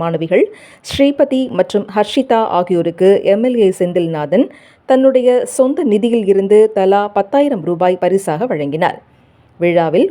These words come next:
உடற்கல்வி இயக்குனர் ராமசாமி, நகர கழக செயலாளர் என் எம் ராஜா, அம்மா பேரவை மாவட்ட செயலாளர்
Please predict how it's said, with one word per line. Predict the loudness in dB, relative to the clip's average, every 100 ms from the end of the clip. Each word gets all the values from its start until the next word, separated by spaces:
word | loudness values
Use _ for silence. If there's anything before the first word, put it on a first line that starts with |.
| 0
உடற்கல்வி | -2 0 -2 0 -2 0
இயக்குனர் | -2 0 0 0 0
ராமசாமி, | -2 -2 -2 0 0 -2 -8 -20 _ -2
நகர | 0 2 0 0
கழக | 0 -2 0
செயலாளர் | 2 2 2 2 0 2 0
என் | 0 2
எம் | 0 2 2
ராஜா, | 2 2 2 0 -4 -6
அம்மா | -2 0 0
பேரவை | 0 2 2 0 -2
மாவட்ட | -2 -2 -2 -4
செயலாளர் | -2 -2 0 0 0